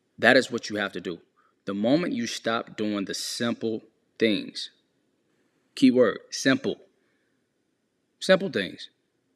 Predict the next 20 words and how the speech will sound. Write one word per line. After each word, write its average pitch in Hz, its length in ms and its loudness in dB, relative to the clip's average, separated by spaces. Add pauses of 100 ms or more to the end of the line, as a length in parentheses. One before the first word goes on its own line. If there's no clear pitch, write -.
(140)
It's - 100 -10
nothing 151 500 0
difficult, 104 420 0 (100)
nothing 135 280 0
challenging, 107 480 0
nothing 120 260 2
crazy, 101 420 0
nothing 120 420 0
out 110 160 2
of 107 60 -2
the 104 160 -4
ordinary. 98 480 0
It's - 140 -6
just - 160 -12
the 113 40 -12
things 123 300 -2
that 104 200 0
just, - 280 -6 (520)
good 113 120 2
morning, 110 400 -2